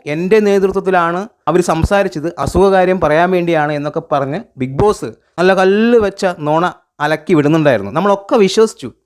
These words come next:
നമ്മളൊക്കെ പൊട്ടന്മാരായതുകൊണ്ട് നമ്മളെല്ലാവരും വിശ്വസിച്ചു. ലാലേട്ടനോട് ജാസ്മിൻ, "ലാലേട്ട ഒരു ബ്ലോക്കേ ഉള്ളോ?"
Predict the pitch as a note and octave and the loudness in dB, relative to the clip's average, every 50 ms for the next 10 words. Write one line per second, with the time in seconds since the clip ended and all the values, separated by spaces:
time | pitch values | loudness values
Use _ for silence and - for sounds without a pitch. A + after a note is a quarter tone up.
0 | _ _ D#3 F3 G3+ G#3 A3+ G#3+ - - - G#3+ G#3+ A3 A3 A3 A3 G#3+ G3 G3 | _ _ -2 -2 0 2 2 0 0 0 0 -2 0 0 0 2 2 0 0 0
1 | F#3 G3 F3+ F3 F3+ F3+ F3+ F3+ G3 A3 A3+ A#3 A3 A3 F#3+ D#3+ - - F3 E3+ | -2 -2 -4 -2 -2 0 2 2 4 4 4 2 0 0 -2 -4 -2 -4 -4 -4
2 | - - - A#2+ - _ _ _ _ _ _ _ D#3 E3+ F#3 G3+ A3 A3+ A3+ A3+ | -6 -10 -14 -16 -16 _ _ _ _ _ _ _ -2 0 0 2 2 0 0 -2
3 | A3 G#3+ G3+ G3 G3 F#3+ - _ _ _ C#3+ D#3+ F3 F3+ F3+ - F#3+ F3 D#3+ - | -2 -2 -2 -2 -2 -4 -10 _ _ _ -2 0 2 2 0 0 -4 -6 -6 -10
4 | _ _ _ - A3 A#3+ C4 B3 C4 C4 B3+ B3+ A3+ B3 B3+ C#4 C4 C4+ C4 C4 | _ _ _ -2 0 0 0 0 -2 -4 -2 -2 -2 0 0 2 2 2 2 2
5 | C4 C4+ C#4 C4 B3+ A#3+ A#3 A#3 A#3+ C4+ C4+ - - | 0 0 0 0 0 2 2 2 2 0 -2 -6 -14